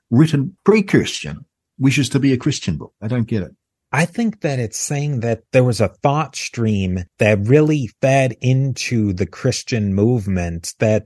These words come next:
Speaker 2: Christianity just didn't pop out of nowhere in the first century A D,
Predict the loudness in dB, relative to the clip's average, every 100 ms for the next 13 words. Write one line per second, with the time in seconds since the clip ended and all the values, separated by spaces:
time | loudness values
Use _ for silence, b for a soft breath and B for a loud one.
0 | -2 0 0 0 -2 0 0 0 0 0
1 | 0 0 0 -2 0 0 -2 -12 -6 2
2 | 2 4 4 4 4 6 6 4 4 2
3 | 0 0 -2 -6 0 4 6 6 4 4
4 | 0 -4 0 4 4 2 2 2 2 -2
5 | -2 -2 -2 0 4 4 4 2 0 0
6 | 0 -2 -6